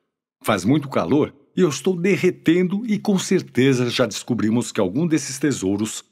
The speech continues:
são muito mais caros do que deveriam ser legalmente. "Não, de jeito nenhum", Theo diz. "Não podemos ir embora de mãos vazias." "Então compre alguma coisa." "Por que você não compra pra mim?"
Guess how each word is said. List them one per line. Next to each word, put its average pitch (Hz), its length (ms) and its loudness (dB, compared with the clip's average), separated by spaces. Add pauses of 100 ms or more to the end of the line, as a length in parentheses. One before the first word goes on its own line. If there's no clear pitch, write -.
(100)
são 156 200 0
muito 139 340 2
mais 123 240 -2
caros 92 560 -4 (260)
do 131 80 -2
que 131 80 -2
deveriam 113 400 0
ser 92 300 -6
legalmente. 85 720 -4 (1000)
"Não, 156 400 2
de 165 200 2
jeito 202 380 2
nenhum", 175 320 4
Theo 98 260 0
diz. 82 360 -8 (260)
"Não 202 120 2
podemos 214 400 2
ir 113 80 2
embora 98 320 0
de 95 80 0
mãos 98 220 0
vazias." 90 600 -4 (480)
"Então 90 400 -4
compre 160 360 0
alguma 87 320 -2
coisa." - 440 0 (500)
"Por 220 120 -2
que 254 100 4
você 208 220 0
não 202 80 4
compra 175 320 0
pra 156 160 0
mim?" 165 160 2